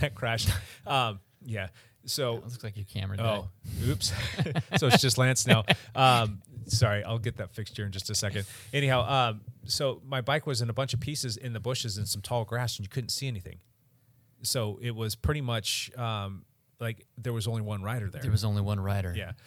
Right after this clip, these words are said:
Speaker 2: Unless the driver knew to, "Hey, I think I hit two people and not one." And if Sean wasn't there to say, "Hey, um, okay, <laughs> there,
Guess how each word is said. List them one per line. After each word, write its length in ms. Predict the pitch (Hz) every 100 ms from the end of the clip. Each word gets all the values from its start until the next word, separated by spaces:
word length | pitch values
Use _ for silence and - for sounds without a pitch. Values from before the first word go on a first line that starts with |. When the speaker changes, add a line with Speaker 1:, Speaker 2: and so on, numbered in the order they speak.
| -
Speaker 2:
Unless 340 | 113 120 117 -
the 260 | 123 113
driver 600 | 98 101 117 123 143 113
knew 340 | 107 113 117 120
to, 560 | - 131 113 107 101 92 _ _ _ _ _
"Hey, 240 | 127 120
I 60 | 110
think 180 | 143 -
I 120 | 110
hit 300 | 113 120 -
two 200 | 156 139
people 420 | 123 110 113 120
and 100 | 110
not 260 | 120 117 113
one." 480 | 113 135 113 113 123
And 380 | - 113 110 104
if 180 | 104 -
Sean 420 | - 135 131 139
wasn't 340 | 123 110 123
there 220 | 110 113 113
to 80 |
say, 320 | 107 - 110 101
"Hey, 400 | 117 120 110 -
um, 400 | 113 104 101 95 - - - - _ _ -
okay, 400 | 110 143 120 113 - -
<laughs> 200 | - -
there, 180 | 123